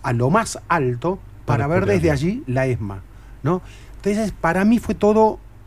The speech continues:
Speaker 1: eh, siempre cuento, suelo contar, eh, el día previo a la final, dos días antes, lo entrevisto a Johnny Rep, jugador de Holanda,
Speaker 2: Ah, ya.
Speaker 1: en la concentración de Holanda, y quedo mano a mano con Johnny Rep. En ese momento era posible quedar mano a mano con los jugadores y hablar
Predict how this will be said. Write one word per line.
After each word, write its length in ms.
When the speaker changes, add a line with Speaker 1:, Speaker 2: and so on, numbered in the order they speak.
Speaker 1:
eh, 240
siempre 340
cuento, 300
suelo 240
contar, 400
eh, 160
el 120
día 260
previo 500
a 40
la 200
final, 640
dos 180
días 180
antes, 280
lo 120
entrevisto 420
a 100
Johnny 260
Rep, 280
jugador 500
de 100
Holanda, 440
Speaker 2:
Ah, 60
ya. 120
Speaker 1:
en 160
la 100
concentración 760
de 60
Holanda, 240
y 80
quedo 220
mano 300
a 20
mano 360
con 200
Johnny 240
Rep. 220
En 100
ese 140
momento 260
era 140
posible 480
quedar 280
mano 280
a 40
mano 260
con 140
los 120
jugadores 540
y 40
hablar 300